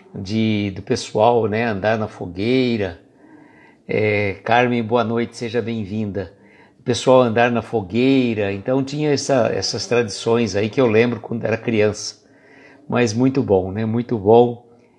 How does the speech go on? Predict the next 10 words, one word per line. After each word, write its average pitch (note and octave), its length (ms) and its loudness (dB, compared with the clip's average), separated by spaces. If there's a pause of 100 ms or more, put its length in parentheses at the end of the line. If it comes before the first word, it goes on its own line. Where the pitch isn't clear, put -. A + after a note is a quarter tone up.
(200)
E C3+ 100 2
viva A#2 320 0
São B2 240 0
João, G#2 360 2
como G#2+ 200 -8
a G2 60 -2
gente G2+ 200 -8
está - 200 -2
dizendo, F2+ 480 -8 (100)
né? B2 200 -6